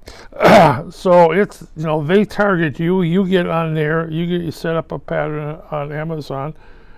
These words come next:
and they will target you with all this other information, the similar stuff.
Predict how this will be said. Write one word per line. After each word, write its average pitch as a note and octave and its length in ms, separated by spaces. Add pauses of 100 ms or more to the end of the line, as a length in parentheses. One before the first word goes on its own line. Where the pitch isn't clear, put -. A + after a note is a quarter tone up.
(120)
and D#3+ 180
they F3 140
will F3+ 180
target D#3 440
you D3+ 160
with D3 200
all D#3+ 240
this D#3 220
other D#3 260
information, D3+ 640
the D#3+ 160
similar D3 400
stuff. - 320